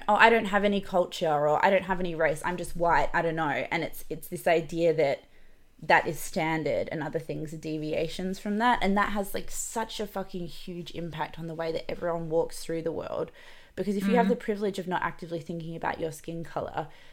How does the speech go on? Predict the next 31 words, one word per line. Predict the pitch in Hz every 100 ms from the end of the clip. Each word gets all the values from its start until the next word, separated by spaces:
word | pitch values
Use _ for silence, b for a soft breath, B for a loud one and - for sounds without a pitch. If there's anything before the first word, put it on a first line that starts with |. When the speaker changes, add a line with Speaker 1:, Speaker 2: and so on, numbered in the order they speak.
| B
Speaker 1:
it | 196
doesn't, | 220 247 226 185 - 185 -
this | 226 233
is | 247
the | 190
thing | - 170
that | 139
we've | 151
said | 170
a | 165
billion | 165 156
times, | - - 190
but | -
it | 190
doesn't | 254 277
mean | 196 190 185
that | -
you |
don't | 180 160
have | 156 160 170
any | 170 156
other | 170
problems | 156 180 160 170 156
or | 160
you | 160
have | 165
no | 160 160
other | 160 151
obstacles | 156 160 - - 160
or | -
hurdles | 143 160 160 135 123 143